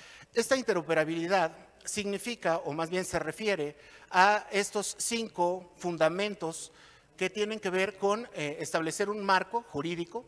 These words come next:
eh, un marco normativo, que hable de cómo pueden funcionar y ser interoperables, es decir, que pueda funcionar de la misma manera en diferentes instituciones,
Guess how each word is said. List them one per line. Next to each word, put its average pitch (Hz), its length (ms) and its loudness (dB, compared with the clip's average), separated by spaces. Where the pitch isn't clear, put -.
eh, 123 240 -10
un 156 120 -4
marco 156 280 2
normativo, 151 680 -4
que 214 80 0
hable 208 240 2
de 196 120 -2
cómo 233 340 0
pueden 214 400 0
funcionar 170 760 -2
y 180 120 -6
ser 202 360 -4
interoperables, 170 1080 0
es 160 100 -8
decir, 160 260 -8
que 151 100 -12
pueda 180 220 0
funcionar 165 540 -4
de 165 80 -6
la 135 100 -8
misma 160 300 -6
manera 151 500 -4
en 139 160 -6
diferentes 147 580 -6
instituciones, 156 800 -8